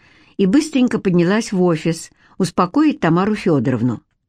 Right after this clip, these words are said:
Та ожидала Ирку прямо у дверей, видимо, наблюдала за ней из окна. «Ирочка, ну как? Я тебе уж и звонить боялась,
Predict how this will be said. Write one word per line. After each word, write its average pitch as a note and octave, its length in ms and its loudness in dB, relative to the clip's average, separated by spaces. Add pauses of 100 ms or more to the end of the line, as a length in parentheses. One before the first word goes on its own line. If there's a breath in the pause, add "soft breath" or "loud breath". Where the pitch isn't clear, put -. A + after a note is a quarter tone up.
(400 loud breath)
Та E3 220 2
ожидала D#3 440 0
Ирку F3+ 380 0
прямо F3 360 0
у F3 80 2
дверей, F3+ 520 0 (500 soft breath)
видимо, F3+ 360 2
наблюдала F3+ 640 2
за C#3 160 2
ней D3 240 4
из C#3 80 -2
окна. F3 440 0 (760)
«Ирочка, E3 680 0 (560 loud breath)
ну A3 220 4
как? - 540 -2 (460 loud breath)
Я F#3+ 160 2
тебе F#3+ 280 2
уж F#3 160 0
и G3+ 60 4
звонить G#3 480 2
боялась, D#3+ 640 0